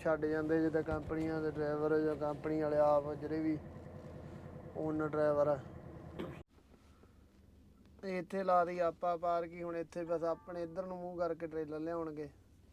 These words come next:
ਉਹ ਸਾਰੇ ਚੜ੍ਹਨ ਆਏ ਖੜੇ, ਉਹ ਖੋਲ੍ਹੀ ਜਾਂਦੇ ਰੈਂਪ, ਤੇ ਖੋਲ੍ਹ ਕੇ ਹੁਣ ਲਿਆਉਣਗੇ ਬਸ। ਵੀਹ ਪੱਚੀ ਮਿੰਟ 'ਚ ਖਾਲੀ ਕਰ ਦੇਣਗੇ ਸਾਰਾ।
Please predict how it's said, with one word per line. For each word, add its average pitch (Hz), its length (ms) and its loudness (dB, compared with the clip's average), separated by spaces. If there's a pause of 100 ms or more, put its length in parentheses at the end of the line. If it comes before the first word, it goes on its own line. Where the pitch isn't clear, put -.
(1120)
ਉਹ 175 220 -6
ਸਾਰੇ 165 220 0
ਚੜ੍ਹਨ 160 300 -4
ਆਏ 175 160 -4
ਖੜੇ, 165 200 2
ਉਹ 165 200 2
ਖੋਲ੍ਹੀ 165 380 -4
ਜਾਂਦੇ 160 280 2
ਰੈਂਪ, 156 340 0 (220)
ਤੇ 165 80 0
ਖੋਲ੍ਹ 170 360 -2
ਕੇ 175 120 -4
ਹੁਣ 175 180 0
ਲਿਆਉਣਗੇ 165 480 2
ਬਸ। 165 280 2 (1200)
ਵੀਹ 214 320 -2
ਪੱਚੀ 214 320 4
ਮਿੰਟ 202 220 10
'ਚ 196 100 10
ਖਾਲੀ 190 280 10
ਕਰ 180 200 12
ਦੇਣਗੇ 180 300 8
ਸਾਰਾ। 190 340 10